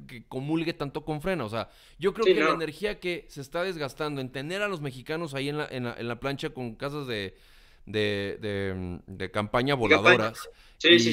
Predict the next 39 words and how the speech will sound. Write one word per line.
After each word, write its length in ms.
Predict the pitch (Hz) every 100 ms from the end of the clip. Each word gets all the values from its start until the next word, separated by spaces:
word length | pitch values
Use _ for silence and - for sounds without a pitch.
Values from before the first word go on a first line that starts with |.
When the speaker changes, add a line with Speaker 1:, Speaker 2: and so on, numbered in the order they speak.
| 113
Speaker 2:
sí. 380 | 113 110 113 -
Speaker 1:
y, 260 | 123 - 120
y 40 |
gente, 400 | 117 151 151 -
o 60 | 147
sea, 100 | 180
esa 220 | 196 220
energía 480 | 240 196 175 196 190
se 120 | 165
puede 200 | - 196
trasladar 600 | 214 202 185 160 156 160
en 100 | 175 175
la 140 | 151
creación 480 | 156 143 127 185 202
de 80 | 214
empresas 380 | 190 208 208
pa-, 160 | 180 156
de, 120 | 151 139 143
de, 0 | 143 135
de, 280 | 127 131 131
de 60 | 127
empresas 340 | 131 165 185
para 220 | 175 160 -
que 80 |
nos 140 | 139 127
vaya 180 | 160 185
mejor. 380 | 143 202 - - _ _ _ _ _ _ _ _ -
Speaker 2:
Sí. 280 | 151 156 156 - - - _ - - _ _ _ _
Speaker 1:
Y 80 | 160
la 120 | 165
gente 240 | 214 240 226
que 80 |
fue 100 | 226
a 40 | 233
manifestarse 1000 | 226 190 165 - 180 156 151 156 - -
para 220 | 135 131 131
apoyar 420 | 131 139 180 202
a 80 | 196
amlo, 420 | 170 156 131